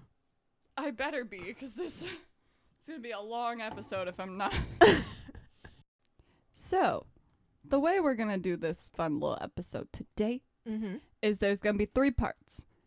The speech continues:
Speaker 1: The first
Speaker 2: Uno,
Speaker 1: part
Speaker 2: dos, tres.
Speaker 1: is a solved case that's just some fuckery. It's a little short one, and I just, what the fuck. The second one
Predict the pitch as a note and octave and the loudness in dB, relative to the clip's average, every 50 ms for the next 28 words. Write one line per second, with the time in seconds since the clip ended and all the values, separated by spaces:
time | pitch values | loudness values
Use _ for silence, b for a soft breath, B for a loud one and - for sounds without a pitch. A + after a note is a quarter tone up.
0 | _ _ - - A3 A3+ - - A#3+ C#4 D#4+ E4 C#4+ F#4+ G4 A4+ B4 D4 A#3 - | _ _ -2 -2 -2 0 2 2 2 2 2 4 4 4 4 4 4 0 -4 -8
1 | - - - - F4+ B3+ - - - - _ _ _ _ _ G3+ A3 A3+ A3 A3+ | -14 -18 -16 -14 -14 -12 -14 -16 -18 -20 _ _ _ _ _ 2 4 4 4 4
2 | A3+ - - C4+ B3+ B3 C4 D4+ F#3+ - - - D#4+ C4+ C#4+ E4 - - - - | 2 2 4 6 6 8 8 6 4 2 -2 0 2 2 2 2 0 -4 -10 -12
3 | - - _ _ _ _ _ - G3+ G3+ - - - A3+ A3 A3+ - - - - | -16 -18 _ _ _ _ _ 0 0 0 0 -4 0 0 0 0 0 -4 -10 -14
4 | - _ _ _ _ _ - - B3+ B3 - - G#3 F#3 - - C#3 A2 A#2 C#3 | -16 _ _ _ _ _ -4 0 0 2 2 2 0 0 0 -4 -6 -6 -6 -4
5 | - G3+ G3 G#3 G#3+ A3 G#3+ - - A#3 A#3+ A3+ A#3 C4+ C#4+ D4 D4 C#4+ A#3 F#3+ | -4 -2 0 2 2 2 0 2 2 2 2 2 2 2 4 4 4 4 2 0
6 | G3 F3+ F3 E3+ E3 D3 E3 E3 D3+ - - - - F3+ F#3+ F3 - - G3+ - | 0 0 0 -2 -2 -2 -2 -2 -2 -4 -10 -8 0 0 0 0 2 -2 -4 -4
7 | - - - - - - B B B B B B B B B B B B B _ | -4 -6 -8 -8 -14 -20 B B B B B B B B B B B B B _
8 | G3 G3+ A3 - - E4+ G4+ - G4 D#4 A#3+ A3+ G#3 G3+ G3 G#3 A3+ A#3+ | -2 -2 -2 0 0 -2 0 2 0 2 4 4 2 2 2 0 -2 -2